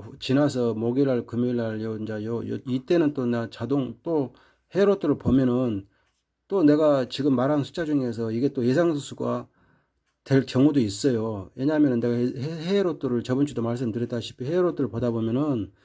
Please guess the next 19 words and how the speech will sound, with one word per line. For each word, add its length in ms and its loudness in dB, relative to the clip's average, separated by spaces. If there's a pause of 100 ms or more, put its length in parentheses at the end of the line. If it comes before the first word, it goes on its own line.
(400)
주초에 340 4
내가 220 4
말았던 500 2
제수가 560 2
또 100 -12
고정수가로, 1120 -2
고정수로 380 0
나오는 240 0
경우도 260 -2
있기는 300 -2
있어요. 380 -6
그렇기 280 -8
때문에 360 -6 (1000)
제가 200 -4
항상 240 0
말씀드리지만은 1120 0 (1500)
주초에 300 2
분석하고 600 0
또 260 -6